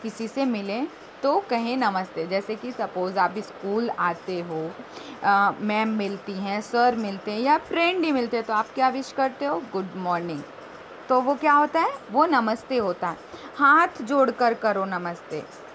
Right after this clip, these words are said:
कोई ऐसे बड़े लोग होते हैं तो उनको हम हाथ जोड़कर नमस्ते करते हैं,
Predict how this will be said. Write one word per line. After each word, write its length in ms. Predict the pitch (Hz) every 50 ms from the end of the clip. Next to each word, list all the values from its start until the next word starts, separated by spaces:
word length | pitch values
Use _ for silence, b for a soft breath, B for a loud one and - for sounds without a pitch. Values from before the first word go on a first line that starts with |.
| - - - -
कोई 180 | 240 240 254 247
ऐसे 300 | 214 190 196 - 240 226
बड़े 360 | 214 202 208 190 208 220 247
लोग 200 | 277 240 214 196
होते 240 | 208 196 185 - 214
हैं 100 | 233 233
तो 80 | -
उनको 180 | 277 262 262 320
हम 340 | 330 320 330 403 392 294 233
हाथ 200 | 214 220 247 269
जोड़कर 460 | 226 214 247 226 208 202 - 202 185
नमस्ते 420 | 180 175 190 196 185 - - 202
करते 380 | 175 - 175 165 165 - - 170
हैं, 120 | 160 147